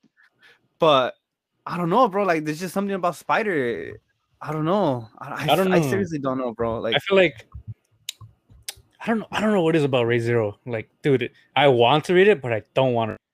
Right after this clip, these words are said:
Speaker 2: And it's like, like, the anime is just, like, so
Speaker 1: it's
Speaker 2: good.
Speaker 1: just so good.
Speaker 2: I feel like I'm probably missing out on something, which most likely you are. And I'm like, I look, gosh, dude, this is just, like,
Speaker 1: Yeah,
Speaker 2: that
Speaker 1: we,
Speaker 2: good.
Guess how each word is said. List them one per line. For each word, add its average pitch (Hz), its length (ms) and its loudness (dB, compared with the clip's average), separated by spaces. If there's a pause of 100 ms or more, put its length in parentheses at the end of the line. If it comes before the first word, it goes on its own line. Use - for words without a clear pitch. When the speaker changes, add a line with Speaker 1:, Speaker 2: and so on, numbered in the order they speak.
(480)
Speaker 2:
And 110 80 -8
it's 120 100 -8
like, 135 300 -2 (960)
like, 123 260 0 (100)
the 127 240 -4
anime 160 320 -2
is 139 260 -2
just, 139 120 -8
like, 143 180 0 (340)
so - 300 -2
Speaker 1:
it's 139 100 2
Speaker 2:
good. 117 140 -6
Speaker 1:
just - 140 0
so 156 200 6
good. 127 420 4 (380)
Speaker 2:
I 147 100 2
feel 214 120 4
like 208 120 4
I'm 170 140 2
probably 151 320 4
missing 165 280 -2
out 165 120 2
on 175 80 -2
something, 196 420 -6 (120)
which 139 220 -8
most 156 220 -4
likely 120 220 -2
you 107 120 -4
are. 117 160 -2 (600)
And 156 120 -4
I'm 151 100 -2
like, 147 280 0
I 139 100 0
look, 165 180 2 (960)
gosh, - 380 -16
dude, 104 160 -16
this 143 140 -8
is 160 120 -4
just, 127 320 -2 (2000)
like, 120 180 0
Speaker 1:
Yeah, 143 180 4
Speaker 2:
that 127 160 6
Speaker 1:
we, 165 100 4
Speaker 2:
good. 107 120 2